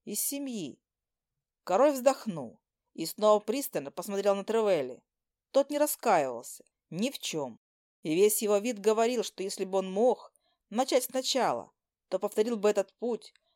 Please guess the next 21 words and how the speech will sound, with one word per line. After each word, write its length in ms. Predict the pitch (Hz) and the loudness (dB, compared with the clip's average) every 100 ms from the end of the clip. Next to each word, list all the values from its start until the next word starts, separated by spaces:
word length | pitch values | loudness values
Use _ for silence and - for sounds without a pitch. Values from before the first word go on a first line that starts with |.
| _ | _
но 260 | 160 170 214 | -6 0 2
уже 320 | 226 269 294 | 4 6 4
учитывая 600 | - - 226 214 208 226 | 2 -6 -6 -2 0 0
ошибки. 600 | 240 - 147 120 - - _ _ _ _ _ _ _ | 0 -4 -8 -12 -20 -20 _ _ _ _ _ _ _
«Так, 480 | 180 190 165 - - _ | 6 8 6 0 -20 _
я 220 | 170 214 | 0 2
вижу, 320 | 269 302 269 | 2 2 2
мэтр, 360 | 254 277 277 262 | 4 4 4 2
что 300 | - - 226 | 0 0 2
вы 180 | 247 269 | 4 2
упорствуете 960 | 208 - 277 269 - 147 120 - - _ _ _ _ | 0 2 4 4 2 -6 -6 -8 -18 _ _ _ _
и 60 | 202 | -2
не 120 | 196 | 4
раскаиваетесь 760 | 202 208 - 247 262 247 240 240 | 4 4 2 4 4 2 -4 -6
в 60 | |
своих 320 | 220 214 233 - | 0 2 0 -4
деяниях. 840 | 214 247 254 165 131 117 _ _ _ _ _ | -6 0 2 2 -2 -14 _ _ _ _ _
Что 480 | - - - 202 147 | -16 -12 0 2 2
ж, 260 | - - _ _ _ - | 0 -14 _ _ _ -2
тогда 320 | 160 165 185 | 0 2 0
дознаватели 840 | 175 170 165 175 214 190 135 | -2 0 2 4 2 -2 -12